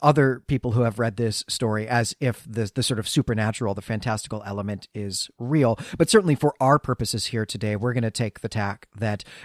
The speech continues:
it's not real, that this is all just in the head of Jones. It's right there in the title, right? This is a story about the insanity of Jones. It's almost not about Jones himself. It's about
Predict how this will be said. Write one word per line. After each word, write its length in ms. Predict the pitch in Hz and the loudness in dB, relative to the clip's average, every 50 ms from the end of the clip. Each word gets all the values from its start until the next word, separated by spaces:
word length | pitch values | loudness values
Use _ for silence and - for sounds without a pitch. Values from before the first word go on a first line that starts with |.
| - _ - | -14 _ -4
it's 180 | 143 123 - | -4 -2 0
not 240 | 131 123 110 - - | 2 0 0 0 -2
real, 160 | 113 101 92 92 | -4 -4 -4 -4
that 140 | - - - | -6 -8 -6
this 140 | 110 92 | -6 -4
is 100 | 123 98 - | -4 -6 -4
all 240 | - 123 110 110 110 | 0 0 0 0 0
just 280 | 101 113 104 - - - | -2 -4 -6 -6 -6 -6
in 320 | 113 110 107 101 104 110 - - | -4 -2 -2 -2 -4 -6 -8 -6
the 120 | - 101 | -6 -4
head 260 | 90 110 110 101 95 | -2 -2 -2 -4 -4
of 160 | 98 98 98 | -6 -10 -2
Jones. 400 | 104 147 151 143 139 139 135 - - - - - 156 | 4 6 8 8 8 6 4 0 -4 -10 -12 -6 -2
It's 120 | 190 175 208 | 0 2 4
right 160 | 214 185 - | 4 4 4
there 140 | 175 170 170 | 4 4 4
in 80 | 160 | 2
the 80 | 143 139 | 2 -2
title, 380 | - - 165 170 165 156 151 - | -2 0 2 4 2 2 0 0
right? 180 | 156 151 151 - | -2 -2 -2 -2
This 180 | 151 135 - | -4 -4 -2
is 100 | 147 131 | -2 -4
a 60 | 135 120 | -4 -6
story 300 | - - 135 135 135 127 | -4 -2 -2 0 0 -2
about 360 | 110 95 113 120 135 143 - - | -2 0 0 0 0 0 -2 -4
the 240 | 117 117 139 147 160 | -2 0 0 0 2
insanity 680 | 147 139 131 - - 120 117 127 135 123 135 127 123 - - | 2 0 2 0 0 -2 -2 -2 -2 -2 -4 -4 -8 -8 -4
of 300 | - 123 127 120 - - | -2 -2 -2 -2 -4 -6
Jones. 400 | - 135 117 117 127 135 127 - | -2 0 0 0 0 -2 -4 -4
It's 100 | - - | -4 -4
almost 260 | 113 113 110 - - | -4 -4 -4 -4 -4
not 220 | 113 110 127 - 147 | -4 -4 -4 -4 -4
about 280 | 123 131 123 123 120 | -4 -2 -2 -2 -2
Jones 260 | - 139 135 131 120 | 0 0 0 2 2
himself. 400 | - 131 117 - - - - - | 0 -2 0 0 0 -2 -2 -6
It's 120 | 101 - - | -12 -12 -12
about 360 | 92 - 120 113 117 113 | -10 -6 -4 -4 -4 -4